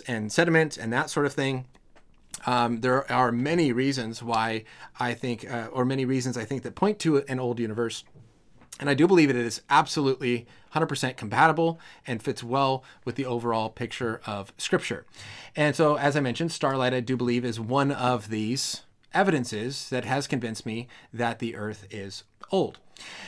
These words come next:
Um, now, I <clears throat> went back and I obviously wanna see, like, oh, heck, hey, if, if, if scientific research has some pretty good observational data showing that these light is actually old,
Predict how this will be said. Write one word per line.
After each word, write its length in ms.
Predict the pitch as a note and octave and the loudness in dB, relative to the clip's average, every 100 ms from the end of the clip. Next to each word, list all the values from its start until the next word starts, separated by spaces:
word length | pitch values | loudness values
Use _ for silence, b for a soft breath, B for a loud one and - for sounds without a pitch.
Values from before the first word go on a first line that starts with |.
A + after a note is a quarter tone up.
| B | B
Um, 300 | D#3+ D#3 D3 - - - | 4 6 4 0 -4 4
now, 200 | E3 C3+ | 6 6
I 340 | C#3+ D3 C#3 - _ | 4 6 4 -2 _
<clears throat> 300 | - - F3 | -2 2 4
went 220 | C#3 F3+ C#3 | 6 4 8
back 320 | C#3+ F3 - | 8 6 4
and 160 | C#3 | 0
I 260 | B2+ C3 B2 | 2 0 0
obviously 360 | B2 C3+ C3 D3 | 0 0 2 0
wanna 160 | C3 | 0
see, 240 | A#2 A#2+ C#3+ | -2 0 0
like, 200 | B2+ A#2 | 0 -2
oh, 80 | B2+ | -2
heck, 220 | C#3+ D3+ | -2 0
hey, 200 | F#3 G2+ | -2 -2
if, 220 | G#2 - | -6 -10
if, 260 | B2+ - - - | -10 -10 -16 -12
if 320 | A#2+ - - _ | -10 -10 -16 _
scientific 460 | - D#3 E3+ D#3+ C3 | -2 0 2 0 0
research 520 | A#2 D#3 F#3 G3+ - | 2 2 2 0 -2
has 200 | B2 A2+ | -4 -4
some 140 | - A#2 | -4 -2
pretty 200 | C#3 D3 | 0 2
good 180 | C#3 | 2
observational 640 | C3+ B2+ C3+ C#3+ C#3 C#3 B2+ | 2 0 2 2 2 0 0
data 320 | B2 C3+ F3 | 2 2 0
showing 360 | - A2+ C3+ C3 | -4 -4 -2 -2
that 140 | B2 | -2
these 320 | A#2 G#2+ - B2 | -4 -6 -8 -4
light 320 | G#2+ C#3 D#3+ | 0 0 -2
is 120 | A2 | -4
actually 360 | A2+ - A2+ F#2+ | -4 -4 -8 -6
old, 280 | A2 D#3+ | -4 -4